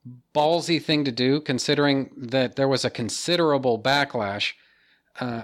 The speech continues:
against Star Trek Nemesis and all of that. Considering the backlash, it was a kind of ballsy thing to do to start your big Star Trek reboot, which is basically what this movie is. Start your big Star Trek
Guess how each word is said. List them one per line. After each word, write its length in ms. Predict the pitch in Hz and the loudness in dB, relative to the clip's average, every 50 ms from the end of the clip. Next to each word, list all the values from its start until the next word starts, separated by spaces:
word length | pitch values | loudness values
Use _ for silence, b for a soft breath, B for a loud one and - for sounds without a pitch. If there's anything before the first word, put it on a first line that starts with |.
| - | -4
against 500 | - 123 117 139 135 127 123 - - - - - | -4 -2 0 0 0 0 -2 -4 -8 -12 -10 -8
Star 240 | - - - 143 135 | -6 -2 0 2 0
Trek 280 | 131 - 151 131 120 - | 2 0 -2 -2 -2 -2
Nemesis 560 | 113 120 135 127 - - 151 139 147 - - | -2 -2 0 0 -2 -2 -2 -2 -2 -2 -2
and 240 | 139 127 120 117 - | -2 -2 -2 -4 -4
all 180 | - 127 131 | -2 0 0
of 80 | 135 131 | 0 2
that. 280 | 143 143 139 135 - b b b b b b b _ _ _ _ - | 2 0 0 -2 -4 b b b b b b b _ _ _ _ -4
Considering 520 | - 143 123 - - 147 143 160 175 175 170 | -2 -2 0 0 2 2 2 4 2 2 2
the 60 | 165 | 0
backlash, 640 | 175 170 170 170 - 175 175 170 170 170 160 - - | 0 0 -2 -2 -2 0 0 0 0 0 -2 -4 -6
it 220 | - 160 160 151 156 | -2 -2 -2 -2 0
was 200 | 151 156 139 131 | 0 -2 -2 -2
a 60 | 139 | -4
kind 280 | - - - 196 202 190 | -6 -4 -2 0 0 0
of 140 | 165 139 120 | 0 -2 0
ballsy 420 | 131 135 147 156 135 147 143 135 | 0 2 2 2 0 -2 -4 -2
thing 220 | - 147 143 135 120 | -2 -2 -2 -2 -2
to 60 | 113 | -4
do 400 | 110 - 127 131 139 147 151 - _ _ _ _ _ _ _ _ _ - _ - | -4 -2 0 0 0 0 -2 -6 _ _ _ _ _ _ _ _ _ -20 _ -8
to 260 | - - 147 131 127 | -2 0 0 0 0
start 520 | - - - - - 147 143 139 143 - - | 0 -2 -2 0 2 2 2 2 0 -2 -4
your 360 | - 135 127 135 139 135 127 | -6 -4 0 2 2 2 2
big 260 | 117 110 139 139 135 - | 2 2 0 0 0 0
Star 300 | - - 143 131 131 - | -2 0 0 0 0 0
Trek 300 | - - 139 123 113 - | 0 0 0 0 0 0
reboot, 500 | 113 117 127 135 131 139 147 147 151 123 | 0 0 0 2 2 2 2 0 0 0
which 160 | 127 110 - | -4 -4 -6
is 80 | 110 | -4
basically 440 | 98 - 123 127 - - - 123 117 | -2 0 0 0 0 -2 -2 -2 -2
what 180 | 110 120 123 - | 0 0 -2 -2
this 180 | 131 117 - | -4 -8 -4
movie 320 | - 127 117 110 113 107 107 | -4 -4 -4 -2 -4 -2 -2
is. 260 | 117 127 135 - - b b b b b b b b b b b b | -2 -2 -4 -6 -12 b b b b b b b b b b b b
Start 340 | b - - 156 156 165 139 | b -4 0 0 0 2 2
your 120 | 143 147 135 | 2 0 2
big 220 | 127 143 139 139 | 2 0 0 0
Star 240 | - - 143 139 135 | 0 2 2 2 2
Trek 340 | - - 151 131 - - | 2 2 0 0 0 -2